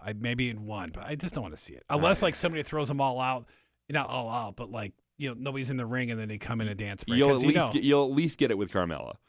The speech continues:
Speaker 1: Yeah.
Speaker 2: 'Cause I, I, I feel like they feel like they can get away with it there.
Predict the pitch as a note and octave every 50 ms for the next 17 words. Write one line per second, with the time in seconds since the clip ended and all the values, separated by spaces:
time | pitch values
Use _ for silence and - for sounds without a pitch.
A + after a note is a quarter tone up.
0 | _ _ _ _ _ _ _ _ _ _ _ _ _ _ _ _ _ _ _ _
1 | _ _ - - _ _ _ _ _ _ - B2 A2 G2 G#2 G#2 G#2 - G#2 G#2
2 | G2+ G2+ G2 G#2 - B2+ G#2 G2 F#2+ G2 F#2+ - G2+ F#2+ F#2 F#2 F#2+ G2 F2 F2
3 | E2+ E2 D#2+ D#2 D#2+ E2 D#2+ D#2+ E2 C#2+ G#1+ G#1+ - - - - -